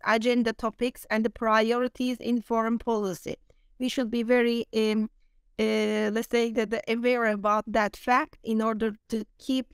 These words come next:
the, the atmosphere positive and keeping a kind of the platform to discuss more. This is just, this can be just a beginning for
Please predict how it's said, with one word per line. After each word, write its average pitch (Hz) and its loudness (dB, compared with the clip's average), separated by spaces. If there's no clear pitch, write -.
the, 214 2
the 202 4
atmosphere 208 0
positive 262 -4
and 233 0
keeping 269 -2
a 220 -2
kind 240 0
of 226 0
the 214 -2
platform 269 0
to 262 -4
discuss 247 -4
more. 233 0
This 240 -6
is 269 -8
just, 285 0
this 285 -10
can 277 -2
be 254 -4
just 294 -2
a 254 -4
beginning 233 -4
for 226 -4